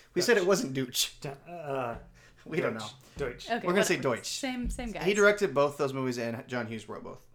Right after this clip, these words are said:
Speaker 3: Yes. So, so in this one, um, Eric Stoltz plays Keith, who is kind of the Molly Ringwald character, very, um,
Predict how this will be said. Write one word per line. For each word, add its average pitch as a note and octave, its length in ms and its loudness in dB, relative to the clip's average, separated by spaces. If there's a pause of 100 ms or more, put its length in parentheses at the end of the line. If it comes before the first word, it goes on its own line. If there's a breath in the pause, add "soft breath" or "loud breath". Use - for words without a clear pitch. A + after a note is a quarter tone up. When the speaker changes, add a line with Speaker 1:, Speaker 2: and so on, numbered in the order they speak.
(760)
Speaker 3:
Yes. - 400 -12
So, G#3+ 640 -6 (760 soft breath)
so C4+ 220 2
in C4 220 4
this D4+ 220 2
one, G#3 400 -2
um, F3+ 340 -8
Eric A3 200 -4
Stoltz - 680 -4 (100)
plays F#3+ 440 -4
Keith, - 500 -12
who G3+ 120 -6
is F#3 120 -8
kind G3+ 160 -8
of F#3+ 60 -10
the F#3+ 60 -10
Molly F#3+ 240 -8
Ringwald E3+ 440 -12
character, E3 560 -12
very, F3+ 440 -10
um, E3 400 -16